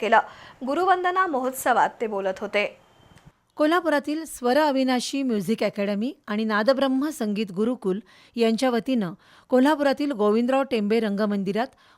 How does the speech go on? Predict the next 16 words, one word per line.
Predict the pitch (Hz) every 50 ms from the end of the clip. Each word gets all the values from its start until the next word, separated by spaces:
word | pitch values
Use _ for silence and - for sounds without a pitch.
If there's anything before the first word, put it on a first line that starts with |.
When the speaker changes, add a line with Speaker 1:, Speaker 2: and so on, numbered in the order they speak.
| _ 226
Speaker 2:
गुरुवंदना | 220 269 311 359 381 349 294 254 240 254 254 254 262 262
महोत्सवाचं | 254 226 196 185 233 240 - - 233 214 208 208 202 - 262 285
आयोजन | 277 226 196 196 190 165 214 202 196 -
केलं | 202 185 185
होतं. | 185 180 175 - 180 160 - _ _ _ _ _ _ _ _ _ _ _ _ -
यंदा | 240 240 240 240 240 240 269 294
या | 302 285 247 240
महोत्सवाचं | 226 208 196 180 247 269 - - 262 247 240 240 233 - - 196 180 - - -
अकरावं | 214 - - - 247 269 269 277 277
वर्ष | 247 220 190 175 - -
आहे. | 196 185 175 170 175 - - _ _ _ _ _ _ _ _ _ _ _ _ _ _ _ _
सुरुवातीला | - - 311 294 311 320 320 320 311 311 311
या | 320 311 311
दोन्ही | 277 202 214 208 214 233 285 320
संस्थेच्या | - - 247 226 - - 247 240 - 269 247
कलाकारांनी | - 226 202 202 208 - 226 214 208 208 202 180 165